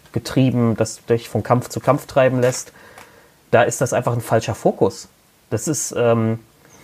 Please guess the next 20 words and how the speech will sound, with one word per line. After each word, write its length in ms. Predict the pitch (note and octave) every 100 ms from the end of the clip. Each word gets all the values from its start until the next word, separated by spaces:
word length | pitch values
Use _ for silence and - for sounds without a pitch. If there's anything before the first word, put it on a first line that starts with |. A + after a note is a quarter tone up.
| - -
das, 160 | A#2+ -
das, 180 | A#2+
das, 220 | - A#2 -
das 260 | A#2 -
geht 180 | C3 D#3
so 100 | E3
vorbei, 420 | - A#2 B2 F3
damit 240 | E3+ B2 -
beschäftigst 540 | B2+ E3 E3 E3+ -
du 40 | D3
dich 180 | D3
mit 120 | C3 -
so 100 | C3+
viel, 280 | B2+ B2
mit, 240 | - B2+ -
mit 120 | C#3
so 100 | C3
viel 120 | C#3
Unsinn 540 | - F3 B3+ C#3+ G#2+ -
einfach. 560 | G2+ G2 G#2 G2 -